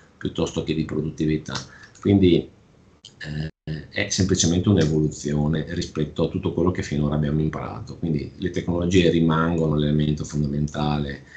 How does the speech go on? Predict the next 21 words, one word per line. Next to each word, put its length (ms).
eh, 480
rispetto 640
ai 160
driver 480
di 80
cambiamento, 840
però, 600
eh, 220
sono 240
le 100
persone 360
il 60
motore 640
essenziale 800
per 140
far 140
sì 180
che 180
tutto 180
ciò 240
avvenga. 460